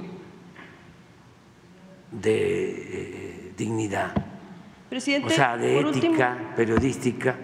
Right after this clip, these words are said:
Speaker 2: sobre este caso, usted había mencionado que se iba a reunir en veinte días, lo dijo el seis de marzo, con los padres y las madres. Si bien ha dicho que no lo va a hacer hasta pasando el, el proceso electoral,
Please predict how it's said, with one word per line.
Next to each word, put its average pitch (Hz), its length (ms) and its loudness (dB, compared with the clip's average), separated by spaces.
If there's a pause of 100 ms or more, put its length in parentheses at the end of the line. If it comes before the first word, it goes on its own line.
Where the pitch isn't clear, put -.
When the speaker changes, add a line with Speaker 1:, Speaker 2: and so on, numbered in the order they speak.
Speaker 2:
sobre 285 320 -2
este 311 220 -4
caso, 277 240 0
usted 277 220 -2
había 262 200 4
mencionado 214 720 2
que 190 160 4
se 196 100 0
iba 202 160 4
a 214 40 4
reunir 196 560 2
en 208 200 6
veinte 226 340 4
días, 226 280 2
lo 214 100 6
dijo 208 200 4
el 214 60 2
seis 214 180 4
de 208 60 4
marzo, 208 300 2
con 196 140 4
los 185 100 0
padres 202 200 2
y - 20 4
las 208 80 4
madres. 214 240 2 (320)
Si 202 100 2
bien 208 160 6
ha 226 80 4
dicho 220 320 2
que 214 80 4
no 185 140 4
lo 202 140 2
va 196 80 4
a - 20 2
hacer 196 240 2
hasta 190 220 -2
pasando 180 400 4
el, 190 240 2
el 170 200 2
proceso 170 300 2
electoral, 196 420 4